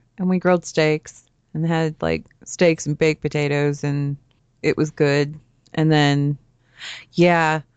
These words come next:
other than that, there wasn't a whole heck of a lot going on this weekend, as far as I'm concerned anyway. I was, like, working on stuff, but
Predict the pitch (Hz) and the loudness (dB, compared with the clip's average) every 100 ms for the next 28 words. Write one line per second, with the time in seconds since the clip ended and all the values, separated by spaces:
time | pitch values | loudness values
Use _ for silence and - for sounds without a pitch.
0 | _ _ - 175 190 185 175 170 175 165 | _ _ -2 0 2 2 0 0 0 0
1 | - - 165 170 165 165 - 147 165 156 | -2 -4 -2 0 -2 -4 -6 -6 -4 -2
2 | 160 165 151 156 147 143 _ - - 151 | -2 -4 -4 -2 -2 -4 _ -14 -4 -2
3 | 151 147 151 143 147 147 - 160 165 156 | -2 -2 -4 -2 -4 -6 -6 -4 -2 -2
4 | 151 151 156 - 175 165 - 156 151 151 | -2 0 -2 -6 -6 -4 -4 -2 -2 -4
5 | 156 - 160 180 165 143 147 147 147 143 | -6 -8 -4 -2 0 -2 -2 0 0 -2
6 | 143 151 165 - _ - 160 151 147 143 | -2 -2 -4 -6 _ 0 0 2 -2 0
7 | 151 151 143 139 139 - 135 139 - 143 | -2 0 0 0 -2 -2 -2 -4 -6 -6
8 | - | -6